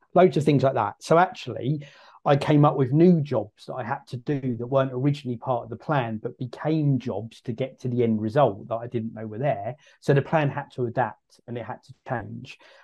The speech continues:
And there were things we were going to do that we ended up doing slightly different, either 'cause we ran into an obstacle or actually it's, "Oh, now we've done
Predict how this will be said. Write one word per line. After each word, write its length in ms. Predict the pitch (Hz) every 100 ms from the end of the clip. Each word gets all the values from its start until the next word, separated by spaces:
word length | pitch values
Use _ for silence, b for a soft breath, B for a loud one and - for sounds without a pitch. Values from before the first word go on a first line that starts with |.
| b
And 100 | 123
there 80 | 127
were 100 | 127
things 380 | - 147 131 117
we 140 | 131
were 80 | 123
going 420 | 135 131 123 113
to 140 | -
do 300 | 110 120 113
that 120 | 110 113
we 160 | 117
ended 240 | 117 107 117
up 160 | 110
doing 220 | 117 113
slightly 580 | 110 - 120 113 117 110
different, 540 | - 127 - 135 127 123
either 240 | 117 113
'cause 140 | - 127
we 80 |
ran 180 | 117 123
into 200 | 113 -
an 60 | 131
obstacle 640 | 156 - 143 - 156 151 165
or 160 | 127
actually 380 | 160 - - 117
it's, 120 | 117
"Oh, 180 | 180 139
now 160 | 131 170
we've 140 | 147
done 240 | 156 151